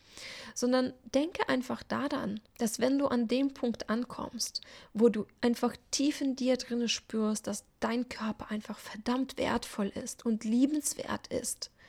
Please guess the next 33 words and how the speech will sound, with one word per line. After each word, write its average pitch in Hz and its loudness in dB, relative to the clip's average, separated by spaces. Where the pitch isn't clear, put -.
und 214 2
wenn 247 2
du 247 0
dann 247 0
trotzdem 294 -4
ab 254 -4
und 240 -6
zu 247 -6
mal 240 2
Momente 220 2
hast, 220 -2
wo 196 0
du 208 4
mit 202 2
deinem 240 2
Körper 247 -2
nicht 240 -2
so 226 0
gut 214 -4
klarkommst, - -4
dann 277 0
ist 311 -2
es 339 -4
okay, 330 -4
das 269 0
gehört 277 0
zum 269 0
Leben 247 4
dazu, 233 2
das, 214 0
das 277 -2
ist 262 -4
normal. 226 2